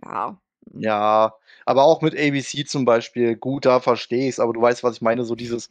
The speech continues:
Speaker 1: Ja.
Speaker 2: man traut sich nicht, oder Trishula auf, auf zwei. Mach doch einfach drei und dann lass sie auf der Banlist weg.
Speaker 1: Genau.
Speaker 2: Ganz einfach.
Speaker 1: Denk ich auch. Denk ich auch.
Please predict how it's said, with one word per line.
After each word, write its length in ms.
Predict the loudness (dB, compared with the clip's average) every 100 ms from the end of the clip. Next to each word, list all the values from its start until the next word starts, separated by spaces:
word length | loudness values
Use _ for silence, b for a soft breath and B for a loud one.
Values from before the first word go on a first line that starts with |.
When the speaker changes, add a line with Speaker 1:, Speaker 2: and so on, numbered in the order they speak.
| -20
Speaker 1:
Ja. 140 | -18 -16 -16 -18 -14
Speaker 2:
man 220 | 0 0 2
traut 320 | 4 4 4
sich 160 | 0
nicht, 180 | 2 4
oder 160 | 6 4
Trishula 680 | 2 -4 -2 2 4 4
auf, 320 | 4 2 0 -4 _ _ _
auf 220 | -2 -2
zwei. 680 | -10 -4 -2 2 2 0 -8 _ _ _ _ _ _ _ -16 -4
Mach 180 | -4
doch 240 | 2 0 2
einfach 400 | -2 0 -2 -2 -8
drei 420 | 0 2 2 0
und 160 | 0
dann 180 | 0 -2 -6 _
lass 360 | -8 -2 -2 -2
sie 120 | -2
auf 160 | -2 0
der 140 | -2
Banlist 760 | 0 -2 0 -4 -6 -14 -8 -4
weg. 200 | -4 -6
Speaker 1:
Genau. 240 | -20 -20 _ -8
Speaker 2:
Ganz 160 | -6
einfach. 420 | -4 -4 -2 -4 -4
Speaker 1:
Denk 180 | -18 -18
ich 140 | _ -20
auch. 120 | -20 _ _ _
Denk 220 | -12 -12 -16
ich 200 | -20 -20
auch. 200 | -20